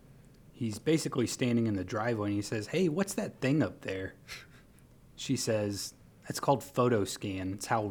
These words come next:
Ron made all of his money. It's to stop shoplifters and people like you."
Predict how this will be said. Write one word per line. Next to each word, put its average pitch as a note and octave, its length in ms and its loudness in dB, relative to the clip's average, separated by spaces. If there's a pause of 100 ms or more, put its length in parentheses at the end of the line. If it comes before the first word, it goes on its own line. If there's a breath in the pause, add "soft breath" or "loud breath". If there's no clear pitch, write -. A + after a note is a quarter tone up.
Ron G2+ 420 0
made G2+ 180 -2
all G2+ 220 0
of F#2 80 -8
his F#2 180 -6
money. G2 500 -2 (880)
It's - 160 -8
to - 80 -2
stop - 420 0
shoplifters G#2+ 880 0
and F2 140 -2
people A2+ 340 -4
like F#2+ 260 -4
you." G2+ 380 0